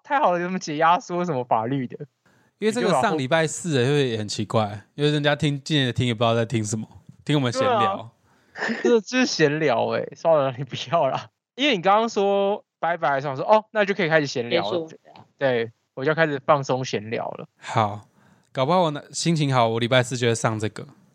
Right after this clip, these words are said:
Speaker 2: 但它不就是，它不算一个完整的集数。
Speaker 3: 欸，你很厉害，你，你剪那么快哦。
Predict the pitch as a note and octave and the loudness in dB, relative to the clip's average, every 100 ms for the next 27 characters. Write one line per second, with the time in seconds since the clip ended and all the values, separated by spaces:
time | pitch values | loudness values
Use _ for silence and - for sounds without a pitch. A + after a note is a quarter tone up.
0 | _ - D#3+ D#3+ D3 C#3 C#3+ - D#3 D3+ | _ -4 0 0 0 -2 -2 -2 -2 0
1 | C#3 D3 B2+ A#2 A2+ A#2 G2+ G2+ G2 - | 0 0 0 -2 0 0 -2 -6 -8 -6
2 | A2 A#2+ _ - F#4 F#4 A#3+ F#3 A#3 A#3 | -8 -10 _ -6 -2 0 2 2 0 0
3 | A#3+ E3 D3 D#3 F#3+ F#3+ F3 F3 G3+ G3 | 2 0 0 -6 -4 0 0 2 0 0
4 | - E3+ B2+ | -2 0 0